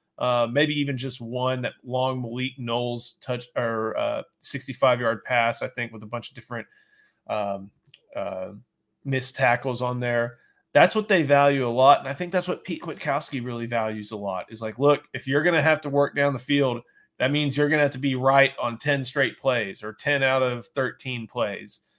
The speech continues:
Uh, we're not gonna let you get that one, um, instead of, you know, having to move the ball down the field. And of course, as we very well see, there are trade-offs there, um, and not all of them have been in Texas' favor, but typically not allowing explosive plays is big.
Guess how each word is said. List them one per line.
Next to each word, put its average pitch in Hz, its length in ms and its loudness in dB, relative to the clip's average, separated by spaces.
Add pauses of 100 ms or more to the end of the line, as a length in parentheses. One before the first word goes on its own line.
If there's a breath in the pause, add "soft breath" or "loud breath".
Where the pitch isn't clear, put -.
(240)
Uh, 120 380 2
we're 139 160 4
not 151 180 6
gonna 147 140 2
let 139 260 4
you 135 80 -2
get 139 220 -4
that 120 220 4
one, 123 600 2 (340)
um, 123 400 -2
instead 127 480 -2
of, 120 260 -4 (440)
you 123 100 -12
know, 117 320 -6
having 127 360 0
to 120 200 -8
move 139 240 0
the 123 80 -4
ball 120 280 4
down 117 220 -2
the 107 60 -10
field. 110 360 -8 (120)
And 143 100 0
of 139 140 0
course, 156 460 2
as 110 140 -10
we 113 180 -4
very 113 280 -2
well 120 200 2
see, 135 240 -4
there 117 180 -4
are 110 60 -4
trade-offs 113 640 0
there, 101 340 -6 (340)
um, 117 280 0
and 120 120 -2
not 139 200 10
all 127 240 8
of 127 60 -4
them 131 240 -6
have 127 140 -4
been 120 160 -4
in 120 120 -6
Texas' 117 460 -2
favor, 110 400 -4
but 117 180 -2 (380 soft breath)
typically 151 420 0
not 135 340 6
allowing 127 380 6
explosive 127 640 -2
plays 123 340 0
is 104 120 -10
big. 120 380 -2